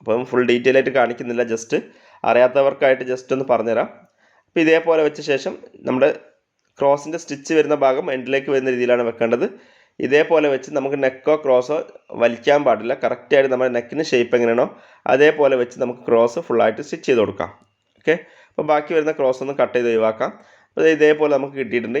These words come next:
ഇനി നമുക്ക് നേരെ ക്രോസ് ഫ്രണ്ട്, ഫ്രണ്ടിലേക്ക് മറിച്ചെടുക്കാനുള്ളതാണ്. അപ്പോൾ അതിനായിട്ട് ചെറിയ ചെറിയ കട്ടിങ്സ് ഇട്ട് കൊടുക്കാം. അപ്പോൾ സ്റ്റിച്ച് പൊട്ടിപ്പോകാത്ത രീതിയിൽ കറക്റ്റായിട്ട് തയ്യൽ തുമ്പിൽ ചെറിയ ചെറിയ കട്ടിങ്സ് ഇട്ട് ഫുള്ളായിട്ടൊന്ന്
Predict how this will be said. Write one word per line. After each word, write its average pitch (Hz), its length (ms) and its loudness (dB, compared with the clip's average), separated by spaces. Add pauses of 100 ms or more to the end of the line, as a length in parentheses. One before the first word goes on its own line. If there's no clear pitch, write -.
ഇനി - 160 -8
നമുക്ക് 160 260 -2
നേരെ 147 240 4
ക്രോസ് 139 340 2
ഫ്രണ്ട്, 127 280 -2 (220)
ഫ്രണ്ടിലേക്ക് 131 500 2
മറിച്ചെടുക്കാനുള്ളതാണ്. 113 880 0 (440)
അപ്പോൾ 160 180 0
അതിനായിട്ട് 139 320 0 (120)
ചെറിയ 127 240 2
ചെറിയ 131 240 2
കട്ടിങ്സ് 127 340 -4
ഇട്ട് 110 160 -8
കൊടുക്കാം. 104 300 0 (440)
അപ്പോൾ 135 240 2
സ്റ്റിച്ച് 131 320 -4
പൊട്ടിപ്പോകാത്ത 131 580 0
രീതിയിൽ 120 280 -4 (160)
കറക്റ്റായിട്ട് 123 540 0
തയ്യൽ 117 280 0
തുമ്പിൽ 117 220 -4 (240)
ചെറിയ 113 240 2
ചെറിയ 117 240 4
കട്ടിങ്സ് 113 380 -4
ഇട്ട് - 120 -2 (560)
ഫുള്ളായിട്ടൊന്ന് 131 440 0